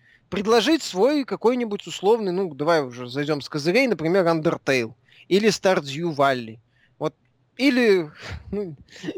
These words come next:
не знаю, э, что-нибудь хорошее в старом, в старомодном стиле, какой-нибудь такой двухмерный боевичок в стиле Streets of Rage, например, сделать. То есть, ну, вот что-то такое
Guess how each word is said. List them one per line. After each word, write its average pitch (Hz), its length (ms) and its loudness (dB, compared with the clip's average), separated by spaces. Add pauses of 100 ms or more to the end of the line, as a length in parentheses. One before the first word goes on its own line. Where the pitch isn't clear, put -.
(120)
не 151 100 -4
знаю, 143 420 2
э, 127 640 -12
что-нибудь 214 460 0
хорошее 196 560 2
в - 180 -16
старом, 190 520 0
в - 40 -18
старомодном 175 640 -2
стиле, 196 320 -2
какой-нибудь 151 480 -8
такой 151 240 -6
двухмерный 165 560 -2
боевичок 147 580 -4
в - 60 -14
стиле 156 300 -6
Streets 143 340 -10
of 135 160 -10
Rage, 135 340 -4
например, 120 460 -16
сделать. - 420 -14 (600)
То 139 80 -2
есть, 151 240 -2
ну, 330 340 4
вот 320 140 -2
что-то 330 320 0
такое 269 680 6